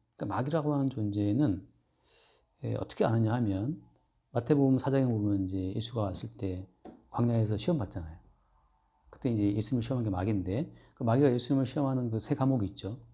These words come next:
예수님을 테스트했던 그 세 과목이 첫 번째는 뭐였어요? 첫 번째가 떡 만들어 먹으라. 이 떡의 문제, 생존의 문제예요. 먹고 사는 문제.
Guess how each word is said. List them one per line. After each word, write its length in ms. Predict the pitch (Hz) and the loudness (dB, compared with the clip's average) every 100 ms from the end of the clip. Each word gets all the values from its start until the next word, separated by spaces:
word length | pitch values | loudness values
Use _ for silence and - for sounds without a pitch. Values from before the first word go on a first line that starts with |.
| _ _ _ _ _ _ _ | _ _ _ _ _ _ _
예수님을 580 | 135 127 156 139 135 123 | -2 0 2 4 4 2
테스트했던 340 | - - 120 117 | -2 -6 -4 -2
그 60 | 113 | 2
세 140 | 147 | 4
과목이 600 | 143 135 120 165 226 - | 4 4 2 0 -2 -8
첫 140 | - 156 | -6 -2
번째는 280 | 170 151 107 | 4 4 4
뭐였어요? 440 | 101 95 - 190 - _ _ _ _ | 2 0 -4 -8 -12 _ _ _ _
첫 120 | _ | _
번째가 420 | 147 139 147 165 - - _ | -10 -4 -4 -4 -8 -20 _
떡 120 | 202 | -2
만들어 260 | 190 170 139 | 0 0 0
먹으라. 320 | 107 101 90 | 0 -4 -6
이 160 | 90 92 - - - | -8 -10 -16 -20 -4
떡의 200 | 180 165 | 0 2
문제, 180 | 117 98 | 2 0
생존의 280 | 190 185 160 | 0 0 2
문제예요. 480 | 101 98 98 87 87 | 0 0 -2 -4 -8
먹고 200 | 90 104 | -10 -8
사는 160 | 110 98 | -4 -4
문제. 420 | 87 85 85 | -6 -8 -12